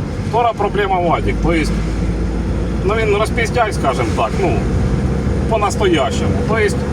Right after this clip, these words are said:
я ось на роботі, це я на неділю в командировці мотаюсь. Все з кольос торгуємо, продаємо,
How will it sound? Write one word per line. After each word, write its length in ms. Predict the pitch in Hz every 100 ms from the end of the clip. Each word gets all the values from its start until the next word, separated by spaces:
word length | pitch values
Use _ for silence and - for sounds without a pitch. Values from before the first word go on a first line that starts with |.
| - - - - -
я 140 | 175 220
ось 180 | 226
на 100 | -
роботі, 400 | 208 214 247 240
це 140 | - 202
я 100 | 190
на 120 | 185
неділю 400 | 185 190 226 196
в 60 | 156
командировці 600 | 170 175 190 175 117 110
мотаюсь. 380 | - 127 117 - - -
Все 240 | - 185
з 280 | 160 - -
кольос 320 | 180 165 147
торгуємо, 420 | - 240 233 196 -
продаємо, 460 | 143 147 180 190